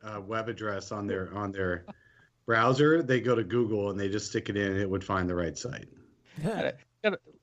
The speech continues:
Speaker 3: gotta love Dave can't even plug himself right. Way to
Speaker 1: Ask
Speaker 3: go,
Speaker 1: your smart,
Speaker 3: Dave.
Speaker 1: ask your smart thingy and say, "Find Bright Side of the Sun." It will find it.
Speaker 2: That's,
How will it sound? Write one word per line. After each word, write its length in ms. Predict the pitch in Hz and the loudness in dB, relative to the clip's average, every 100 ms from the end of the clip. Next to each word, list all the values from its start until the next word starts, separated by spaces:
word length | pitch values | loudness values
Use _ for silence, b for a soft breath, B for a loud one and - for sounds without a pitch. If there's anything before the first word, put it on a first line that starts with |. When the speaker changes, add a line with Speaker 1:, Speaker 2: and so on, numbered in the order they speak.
| - - | -18 -2
Speaker 3:
gotta 140 | 208 | 4
love 260 | 185 190 123 | 6 6 4
Dave 260 | 165 175 151 | 2 2 2
can't 220 | - 170 | 0 0
even 200 | 151 113 | 0 -4
plug 300 | - 160 160 | -2 2 2
himself 540 | 147 123 147 131 120 | 2 -2 -2 -2 -2
right. 360 | 110 107 95 95 | -6 -6 -6 -2
Way 100 | 135 | 2
to 40 | 190 | 2
Speaker 1:
Ask 120 | 151 | 2
Speaker 3:
go, 60 | 139 | 0
Speaker 1:
your 100 | - | 0
smart, 360 | 104 110 185 | -2 -2 -2
Speaker 3:
Dave. 80 | 117 - _ 170 | -4 -8 _ -12
Speaker 1:
ask 240 | 202 - | -12 -6
your 100 | 262 | -4
smart 600 | - 160 143 170 170 - - | -4 0 2 2 -2 -10 -2
thingy 480 | 131 117 98 85 - - | -2 -2 -6 -8 -10 -8
and 320 | 117 113 107 | -4 -4 -4
say, 480 | - 160 165 95 85 | 2 2 4 0 -2
"Find 500 | - 196 175 101 85 | -2 0 0 -4 -6
Bright 240 | - 143 151 | -2 0 0
Side 180 | 151 147 | 0 0
of 60 | |
the 60 | 139 | 0
Sun." 140 | 139 - | -2 -2
It 180 | 120 | -2
will 140 | 117 123 | 0 0
find 360 | 117 113 113 | 0 0 2
it. 240 | 98 85 - _ - | 0 -4 -12 _ -14
Speaker 2:
That's, 320 | 107 107 - | -14 -12 -16